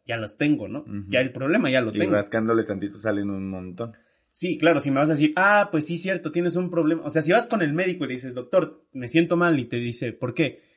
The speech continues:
Speaker 1: "Pues tengo dolor de estómago y una diarrea imparable", y te dice, "No, pues sí, definitivamente está mal, págame mi consulta", le vas a decir, "Oh,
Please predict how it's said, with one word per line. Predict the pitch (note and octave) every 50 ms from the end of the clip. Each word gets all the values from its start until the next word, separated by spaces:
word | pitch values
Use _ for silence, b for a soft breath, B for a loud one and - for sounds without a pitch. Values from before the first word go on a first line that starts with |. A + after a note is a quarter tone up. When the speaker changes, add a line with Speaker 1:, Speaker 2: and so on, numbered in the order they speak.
| B B B _
Speaker 1:
"Pues | _ C3+ B2 - - _ _ _ _ _ _ _
tengo | - C#3+ D#3 D#3+ E3+ D#3+
dolor | C#3+ C3 C#3 C#3+
de | D#3 D3+
estómago | D3 - D#3 D#3 D#3+ D#3 D3+ C#3 C#3+ C#3+ D3 C#3+
y | C3+ B2+ A#2+ A#2
una | A#2+ C3 C3+ C#3
diarrea | C3+ B2+ A2+ G#2+ - A#2+ B2 C3 C3+
imparable", | C3+ C3 B2+ B2 A#2 - A2+ A2+ B2+ C#3 D3+ D3 C#3+
y | C#3
te | - B2
dice, | A#2+ - A#2+ A2+
"No, | - C3+ D#3 E3+ E3
pues | D#3+ B2+ -
sí, | C#3+ C#3
definitivamente | C3+ A#2 C3 B2 A2+ A2+ B2+ C3+ C3+ C3+ C3 C3 C3
está | B2+ - - C3
mal, | C3 D#3 F3 F#3+ F#3 b b b b b _ _ _
págame | - D3 C#3+ C#3 B2+
mi | A#2 A#2 A2
consulta", | - B2+ A#2 A2+ D3+ D#3 D3+ D#3+ D#3
le | C3+ A#2+
vas | A#2
a | G#2+
decir, | G#2 - A2 - _ _ _ _ _ _ _ _ _ _ _ _
"Oh, | - G#2+ A2 - -